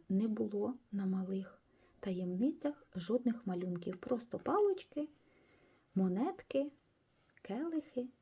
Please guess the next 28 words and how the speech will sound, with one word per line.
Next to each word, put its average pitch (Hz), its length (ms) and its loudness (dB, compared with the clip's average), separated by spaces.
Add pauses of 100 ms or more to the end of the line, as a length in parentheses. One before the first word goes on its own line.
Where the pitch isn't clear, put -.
(120)
а 190 100 -6
тут 285 300 -2
уже 233 400 0
пішли 208 440 -2
цілі 233 380 -2
історії. 220 960 -2 (460)
І 190 60 -2
це 233 220 -4
дуже 190 460 0
змінило 185 580 0
Таро, 180 560 -4 (180)
тому 190 280 0
що 277 180 -6
воно 196 280 0
почало 190 440 -4
працювати 196 800 -4
і 214 240 -2
візуально. 185 680 -4
Тобто, 185 300 -12
що - 320 -10
ти 185 140 -4
бачив 180 420 -6
на 180 100 -4
картинці, 339 800 -4 (500)
те 294 160 0
можна 240 420 2
було 202 380 -2 (120)
інтерпретувати. 208 1400 -6